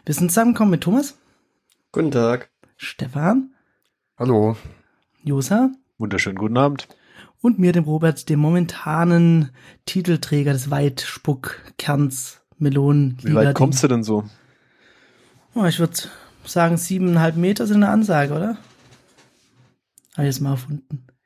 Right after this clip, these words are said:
Speaker 1: Kann aber schon sein, oder?
Speaker 4: Gibt's bestimmt irgendeinen
Speaker 3: Niemals.
Speaker 4: Weltrekord zu.
Speaker 3: Du kannst niemals eine ganze Melone so weit spucken. Krieg die
Speaker 4: Nee.
Speaker 3: erstmal in den Mund.
Speaker 1: <laughs> Das, das ist natürlich wahr.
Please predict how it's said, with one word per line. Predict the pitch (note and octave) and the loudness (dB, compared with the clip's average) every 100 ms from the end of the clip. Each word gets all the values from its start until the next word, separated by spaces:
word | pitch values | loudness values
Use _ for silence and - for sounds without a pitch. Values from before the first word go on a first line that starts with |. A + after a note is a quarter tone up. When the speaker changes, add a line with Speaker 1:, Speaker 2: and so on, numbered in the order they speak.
| - | -6
Speaker 1:
Kann | D3+ | -2
aber | D3 | 0
schon | C3+ D#3+ | 0 0
sein, | E3+ E3 D3+ | 2 2 2
oder? | D#3+ G3+ _ _ _ _ _ - - - _ | -2 -4 _ _ _ _ _ -16 -16 -18 _
Speaker 4:
Gibt's | - - - | -12 -4 -4
bestimmt | - F#2 A2+ A2 G2+ | -4 -4 -2 -2 0
irgendeinen | A#2+ G#2 F#2+ | -2 -2 0
Speaker 3:
Niemals. | F#2+ G2 - | 0 -2 -2
Speaker 4:
Weltrekord | G#2 - G#2+ - | -6 -4 -6 -6
zu. | - A#2 - _ _ _ - - - | -8 -10 -14 _ _ _ -8 -4 -2
Speaker 3:
Du | E3+ | -2
kannst | - F#3+ - | 0 0 2
niemals | A#2+ A2 A2 G#2 - | 2 4 4 0 0
eine | A2+ | 2
ganze | A2 A2 A2 G2+ | 2 2 2 2
Melone | G2 G2 G2+ G2+ G2 | 0 0 0 0 0
so | G2+ | -2
weit | F#2+ F#2+ | -4 -6
spucken. | - G2+ G2 F#2 | -4 -4 -4 -10
Krieg | - G#2+ | -8 -4
die | |
Speaker 4:
Nee. | G2+ | -2
Speaker 3:
erstmal | G2+ G2+ | 0 2
in | G2 | 2
den | |
Mund. | F#2+ G2+ - | -2 -4 -4
Speaker 1:
<laughs> | A3 C6+ - - - - - C#4 - - - _ - _ _ _ _ _ - - - | -4 -4 -8 -6 -4 -4 -4 -6 -6 -16 -16 _ -20 _ _ _ _ _ -14 -14 -10
Das, | - G#3+ F3+ F#3+ | -4 -2 0 0
das | A#3 | 0
ist | F#3+ F#3 | -2 2
natürlich | G#3 F#3 F3 E3+ | 4 4 2 0
wahr. | D3+ D#3 | -2 -4